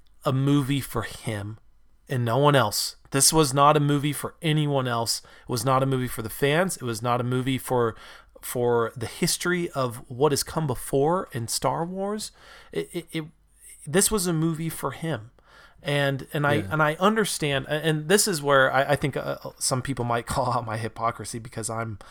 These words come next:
Speaker 1: I am all for Zack Snyder's vision of, you know, Justice League and all that, and, you know, respect artistic integrity. Uh, and yes, I am for that. I, I just think when you're dealing with the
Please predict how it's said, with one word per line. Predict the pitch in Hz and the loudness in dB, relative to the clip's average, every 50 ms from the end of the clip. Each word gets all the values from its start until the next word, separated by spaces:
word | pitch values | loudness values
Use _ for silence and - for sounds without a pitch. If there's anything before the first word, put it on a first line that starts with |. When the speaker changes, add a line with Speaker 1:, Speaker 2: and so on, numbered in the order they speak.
| - - - - - - - | -20 -20 -20 -20 -20 -16 -8
Speaker 1:
I | - 135 135 | -4 -2 0
am | 131 123 127 | 0 2 2
all | 120 127 123 | 4 2 2
for | - - - 120 117 117 110 | 2 -2 -4 -2 -2 -2 0
Zack | 107 120 117 120 120 - | 0 0 0 0 0 -2
Snyder's | - 117 117 123 120 117 117 110 - | -4 -4 -4 -4 -4 -4 -4 -4 -4
vision | - 127 131 123 135 131 127 | -4 -4 -2 -2 -2 -2 -2
of, | 120 113 110 104 101 - - | -2 -2 -4 -4 -8 -6 -2
you | 139 127 | 0 0
know, | 120 113 113 117 | 2 2 0 0
Justice | 123 131 127 - 147 - - 151 | 0 0 0 0 0 -2 0 0
League | 139 139 143 131 | 0 0 0 0
and | 131 123 | -2 -2
all | 123 127 139 - 135 127 131 131 | -4 -4 -4 -4 -2 -2 0 0
that, | 127 127 131 135 120 | 2 2 2 2 0
and, | 117 113 107 - - - - - - | -2 -6 -8 -8 -12 -16 -16 -10 -4
you | 139 147 | -2 0
know, | 147 139 | 2 4
respect | 139 139 135 - - - 175 165 160 - 147 | 4 4 4 2 2 4 4 4 4 4 2
artistic | 143 143 - 156 151 - - 151 135 147 | 2 2 2 0 0 0 0 -2 -2 0
integrity. | 139 127 - 139 143 123 131 127 120 117 110 104 104 - - - - - - - - - | -2 2 4 2 4 4 2 0 0 0 -2 -4 -6 -8 -14 -20 -20 -20 -20 -16 -10 -4
Uh, | 139 143 147 | -4 -2 2
and | 151 185 202 233 | 4 4 6 6
yes, | 247 202 113 92 - - - - - | 6 6 6 4 4 0 0 0 0
I | 147 156 175 | 2 2 4
am | 180 185 175 160 147 | 4 4 4 4 2
for | - - 135 123 110 | 0 0 0 0 2
that. | 110 107 107 120 - - - - - - | 0 0 -2 -2 -6 -10 -18 -12 -6 -6
I, | 131 - - | -4 -2 2
I | 143 156 143 | 2 2 4
just | 165 180 165 - - | 4 2 2 2 2
think | 170 165 160 - 143 | 2 0 0 0 0
when | 135 135 | 0 0
you're | 139 147 151 | 2 0 0
dealing | 135 123 135 147 151 156 160 160 160 143 127 | 0 0 0 0 2 2 2 2 2 2 2
with | 135 135 127 - - - - - - - - - - 131 - - | 2 2 2 0 -8 -20 -20 -20 -20 -20 -20 -20 -20 -14 -8 -2
the | 151 160 175 185 | 0 0 0 0